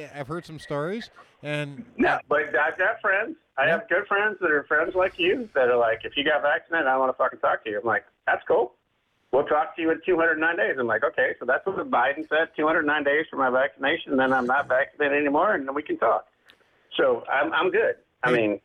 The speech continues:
Speaker 1: hey, bottom line, bottom line, dude, you did what was best for you, and I hope that everybody that is listening to this podcast right now and everybody, every one of my friends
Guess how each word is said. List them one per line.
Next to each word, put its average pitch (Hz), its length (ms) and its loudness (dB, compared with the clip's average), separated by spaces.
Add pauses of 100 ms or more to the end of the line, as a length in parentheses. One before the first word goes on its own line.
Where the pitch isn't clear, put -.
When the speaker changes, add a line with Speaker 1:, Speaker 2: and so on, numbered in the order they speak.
Speaker 1:
hey, 143 180 -4
bottom 143 320 0
line, 156 320 -4 (360)
bottom 160 260 0
line, 160 240 -4
dude, 180 240 -6 (720)
you 165 240 0
did 160 520 0
what 135 260 -4
was 135 180 -2
best 135 280 -2
for - 140 -12
you, 120 360 -4
and 98 140 -12
I 127 100 -6
hope 139 240 -4
that 117 180 -8
everybody 135 1000 -4
that 113 120 -6
is 107 180 -8
listening 131 360 -6
to 143 40 -6
this 131 120 -6
podcast 135 680 -6
right 131 200 -6
now 131 280 -8
and 107 100 -10
everybody, 131 560 -6
every 127 180 -6
one 143 120 -6
of 135 60 -10
my 131 120 -6
friends 131 440 -8